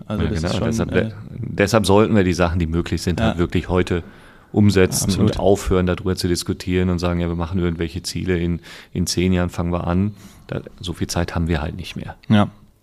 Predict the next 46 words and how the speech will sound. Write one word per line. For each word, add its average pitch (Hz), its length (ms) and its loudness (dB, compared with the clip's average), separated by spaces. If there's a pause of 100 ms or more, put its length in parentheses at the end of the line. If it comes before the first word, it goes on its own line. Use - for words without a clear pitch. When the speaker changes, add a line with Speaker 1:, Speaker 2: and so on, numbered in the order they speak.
(200)
Speaker 1:
Ich - 100 -2
hab 120 120 0
noch 127 140 4
gelesen, 127 360 4
um 120 120 6
nochmal 127 180 6
eine 117 100 0
Zahl 127 240 4
reinzubringen, 123 720 4
ähm, 110 460 4 (160)
dass 113 240 4
ja 107 220 6
Climate 117 640 2 (140)
Pledge, - 380 2 (340)
du - 180 -8
wirst 110 240 2
mir 117 60 4
gleich 110 100 4
erklären, 117 340 4
was 120 160 0
das - 220 2
genau 117 300 6
ist, - 320 2 (320)
dass 113 160 4
ihr 117 80 6
dem 120 200 2
euch 117 200 2
auch 139 220 2
verschrieben 143 540 0
habt 147 280 2
und 117 80 0
das 113 120 0
Ganze 120 220 4
schon 117 400 4
zehn 127 300 4
Jahre 117 260 6
früher, 117 460 6 (320)
um 107 580 0
zweitausendvierzig 110 840 4
den 107 400 2 (100)
Net 110 180 2
Zero, 113 480 8 (240)
die 107 60 0
Net 107 120 4
Zero 120 220 10
Ebene 117 440 6